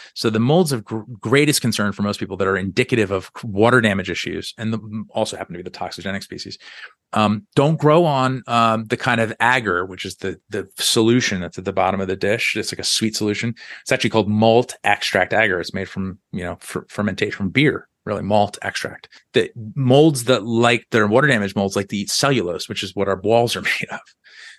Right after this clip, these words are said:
Um, and so it's a slow growing thing.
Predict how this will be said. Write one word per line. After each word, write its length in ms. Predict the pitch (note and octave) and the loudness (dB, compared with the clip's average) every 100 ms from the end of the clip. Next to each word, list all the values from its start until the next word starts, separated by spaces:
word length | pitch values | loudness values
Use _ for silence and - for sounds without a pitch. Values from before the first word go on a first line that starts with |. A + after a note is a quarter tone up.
| _ | _
Um, 260 | A2 G2 G2+ | -2 -2 -2
and 180 | G#2 | -6
so 160 | - G2+ | -2 -2
it's 140 | F#2+ | -2
a 40 | G#2 | -2
slow 680 | - - - A2+ A2+ A#2 A2+ | -2 -2 0 2 6 6 4
growing 360 | A2 A2+ A2+ | 4 2 0
thing. 200 | - E2 | -4 -10